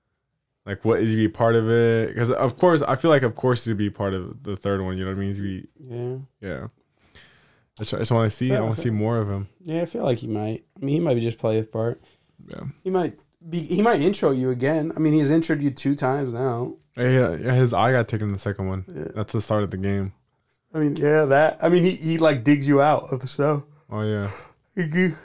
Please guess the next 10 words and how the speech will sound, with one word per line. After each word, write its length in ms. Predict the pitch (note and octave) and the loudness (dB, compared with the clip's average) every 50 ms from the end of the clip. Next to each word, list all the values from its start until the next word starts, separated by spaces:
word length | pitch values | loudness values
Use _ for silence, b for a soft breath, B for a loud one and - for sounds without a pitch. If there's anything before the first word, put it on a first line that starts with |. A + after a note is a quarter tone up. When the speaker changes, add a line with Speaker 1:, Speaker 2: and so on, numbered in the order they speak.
| - - - | -20 -16 -14
Speaker 2:
he 60 | D#3+ | -10
gives 340 | C#3+ - F#3 F#3 F3 D#3+ D3 E3+ | -2 0 2 2 2 0 -2 0
you 200 | F3 E3 E3 D#3 | 2 2 4 4
the, 320 | D3 D3+ D3 D3 D3 C3+ - - - - - - - - - - - _ _ - - - - - - | 4 2 2 2 0 -4 -8 -12 -18 -20 -20 -20 -20 -20 -20 -20 -20 _ _ -18 -18 -16 -16 -10 -2
Speaker 1:
The 60 | A2 | 2
Speaker 2:
the, 60 | A2 | 4
Speaker 1:
modules. 460 | G#2 A2 A2 G#2 G#2 G#2 G#2 C#3 C#3 | 4 4 4 4 4 4 4 4 4
Speaker 2:
your 20 | C3 | 4
modules 600 | C3 C3 C3+ C#3 C#3 B2+ B2+ B2 B2 B2+ B2+ - - _ _ | 4 4 4 2 2 2 2 0 0 -2 -4 -8 -14 _ _
to, 160 | - - B2 | -6 -4 -4